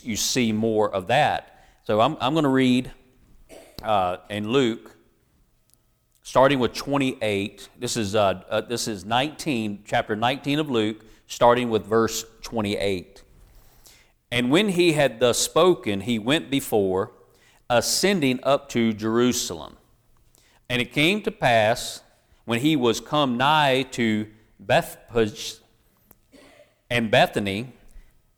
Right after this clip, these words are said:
at the mount called the Mount of Olives, he sent two of his disciples,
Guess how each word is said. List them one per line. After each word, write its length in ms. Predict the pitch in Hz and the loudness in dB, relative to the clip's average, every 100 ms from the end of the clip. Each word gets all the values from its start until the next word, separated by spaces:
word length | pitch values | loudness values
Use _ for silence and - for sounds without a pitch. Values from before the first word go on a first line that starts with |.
| - | -2
at 220 | 123 - | 0 0
the 80 | 110 | -2
mount 540 | 104 117 143 180 165 - | 0 2 2 2 -2 -12
called 540 | - 139 127 107 107 | 0 4 6 6 4
the 60 | 104 | 0
Mount 440 | 107 127 151 120 | 2 2 2 0
of 200 | 110 107 - | -4 -6 -4
Olives, 760 | 120 156 175 107 92 92 - - - _ | 4 6 6 4 2 -2 -6 -10 -16 _
he 140 | - 147 | 0 0
sent 480 | - 156 120 - | 2 0 -2 -4
two 720 | - - 233 269 151 104 101 - | -8 0 4 6 6 4 -4 -2
of 160 | 113 101 | -2 0
his 260 | 117 104 | -4 -4
disciples, 840 | - 92 - 117 110 - - - | -6 -8 -2 0 -2 -6 -20 -18